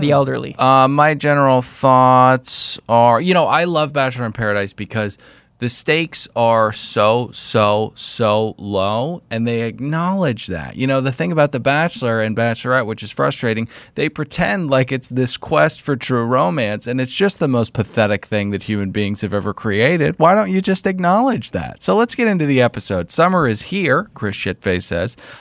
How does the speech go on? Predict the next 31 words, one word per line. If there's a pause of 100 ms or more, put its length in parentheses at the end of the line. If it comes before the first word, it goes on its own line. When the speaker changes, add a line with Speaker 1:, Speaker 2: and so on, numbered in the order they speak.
(120)
Speaker 3:
Um,
it's
funny
'cause
it's
been
here
for,
like, (400)
uh,
I
don't
know,
two
months
or
something,
<laughs>
but,
um, (300)
that's
neither
here,
uh,
nor
there. (280)
We
begin
on
the
island